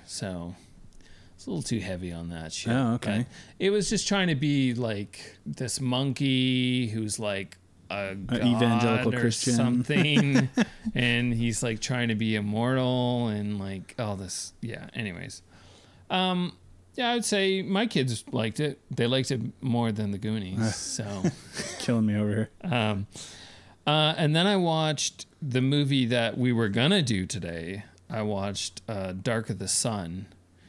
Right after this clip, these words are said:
Speaker 2: Oh yeah, right.
Speaker 1: Yeah.
Speaker 2: Yeah, we, you, we switched movies here.
Speaker 1: We switched movies. Um, and I actually enjoyed Dark of the Sun.
Speaker 2: Yeah, it's like a world, or is it World War Two or, like, yeah.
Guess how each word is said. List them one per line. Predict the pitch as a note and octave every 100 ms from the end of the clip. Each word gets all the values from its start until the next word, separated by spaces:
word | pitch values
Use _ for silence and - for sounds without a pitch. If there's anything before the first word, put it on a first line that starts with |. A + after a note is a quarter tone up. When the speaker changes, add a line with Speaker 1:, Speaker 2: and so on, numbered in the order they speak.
| -
Speaker 2:
Oh | C3 B2+
yeah, | C3+
right. | A#2+ C3 G#2+ -
Speaker 1:
Yeah. | A#2 F#2+ D#2 -
Speaker 2:
Yeah, | C3 B2
we, | B2+
you, | B2 C3
we | B2 B2+ A#2+
switched | - D3 - -
movies | C3 A#2+ G2+
here. | - G2 G2
Speaker 1:
We | B2
switched | - B2+ -
movies. | A2+ G2 F#2+ F#2+ F#2+ - - - - - -
Um, | C3 B2 A2+ A2+ A2+ - - - _
and | C#3+ D#3
I | A#3
actually | D4 - A#3+ D#3 C3+
enjoyed | C3 B2+ F#3 B2
Dark | G2+ F#2
of | F#2+
the | G2
Sun. | - F#2+ F#2 F#2 - -
Speaker 2:
Yeah, | C#3+ A#2+
it's | B2+
like | C#3+
a | B2+
world, | A#2+ A#2+ A#2+ A#2+ C3
or | B2
is | A#2+
it | A#2+
World | C#3
War | C#3+
Two | C3 F3 G#3+
or, | D#3 A#2+ B2 -
like, | A2+ G#2 - -
yeah. | C#3+